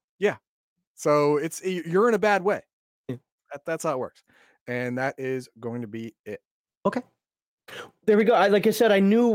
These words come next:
Speaker 2: w-, once I read through it, I was like, "Well, I can do that in one segment." I don't know exactly how long that was, but I did in one segment. I wish I could tell you more, but no. I want you to play it.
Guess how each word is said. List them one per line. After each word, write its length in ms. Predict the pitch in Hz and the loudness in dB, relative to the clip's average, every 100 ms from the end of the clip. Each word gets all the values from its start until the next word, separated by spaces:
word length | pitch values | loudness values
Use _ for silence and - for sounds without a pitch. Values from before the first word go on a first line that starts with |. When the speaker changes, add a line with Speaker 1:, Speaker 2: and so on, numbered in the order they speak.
| 208 | 2
Speaker 2:
w-, 160 | - 180 | 2 2
once 220 | 196 202 | 2 2
I 60 | 214 | 2
read 300 | 180 202 165 | 4 2 2
through 160 | 208 208 | 2 4
it, 60 | |
I 60 | 175 | 4
was 120 | 156 | 4
like, 140 | 160 196 | 2 2
"Well, 120 | 233 | 0
I 60 | 151 | -2
can 340 | - - - | -4 -4 0
do 100 | 190 196 | 2 2
that 160 | 175 | 2
in 80 | 165 | 2
one 200 | 156 160 | 2 2
segment." 380 | 147 160 151 160 | 2 0 2 4
I 60 | 151 | 4
don't 80 | |
know 60 | 151 | 4
exactly 340 | 147 147 147 156 | 4 2 2 2
how 60 | |
long 220 | 147 147 147 | 2 2 2
that 140 | 139 | 2
was, 240 | 147 160 | 2 2
but 160 | 147 139 | 2 2
I 160 | 127 143 - - - | 2 0 -6 -10 0
did 120 | 180 | 2
in 80 | 170 | 4
one 200 | 170 170 | 4 4
segment. 460 | 180 170 175 180 - - - | 4 4 2 0 -4 -6 0
I 120 | 185 | 2
wish 420 | 160 175 240 - | 4 4 4 2
I 80 | 220 | 2
could 200 | 233 190 | 0 0
tell 220 | - 214 | 2 2
you 180 | 208 214 | 4 4
more, 520 | 190 185 202 240 240 - - _ _ | 4 4 4 4 2 -4 -20 _ _
but 200 | - 185 | 0 2
no. 400 | 185 175 139 107 - _ - | 4 4 2 0 -6 _ -2
I 140 | 151 | 2
want 340 | 170 175 175 - | 4 4 2 2
you 60 | |
to 80 | 156 | 2
play 360 | 147 - 175 220 | 0 2 4 4
it. 120 | - | 2